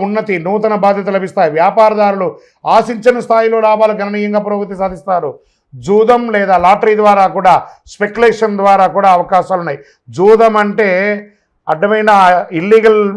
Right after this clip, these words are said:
జూదం కాదు, షేర్ మార్కెట్ ద్వారా లాంగ్ టర్మ్ ద్వారా అని చెప్పచ్చు. దాని స్పెక్యులేషన్ని తెలుగులో జూదం అన్నారు, అంతే. జాతకం అంటే ప్రతి ఒక్కళ్ళకి కూడా ఒక భయం. ఈ నెల నాకు ఎలా ఉంటుంది,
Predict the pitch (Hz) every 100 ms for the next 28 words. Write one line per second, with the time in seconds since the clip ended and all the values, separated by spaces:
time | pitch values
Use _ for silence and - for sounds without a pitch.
0 | 180 185 208 202 196 196 175 135 - _
1 | _ _ _ - 185 208 214 208 208 202
2 | 202 202 180 185 180 185 233 254 196 190
3 | 233 226 220 208 185 175 175 156 127 -
4 | 185 175 175 180 - 143 - _ _ 151
5 | 160 165 - - 214 220 214 208 254 349
6 | - _ 202 214 214 208 190 190 185 175
7 | 160 165 165 131 _ _ _ _ 131 151
8 | 170 208 208 220 208 214 214 202 220 208
9 | 196 196 208 190 175 165 175 170 147 175
10 | 175 - 147 131 139 139 113 104 147 151
11 | - _ _ 143 135 _ 190 156 147 151
12 | 175 151 131 147 151 139 131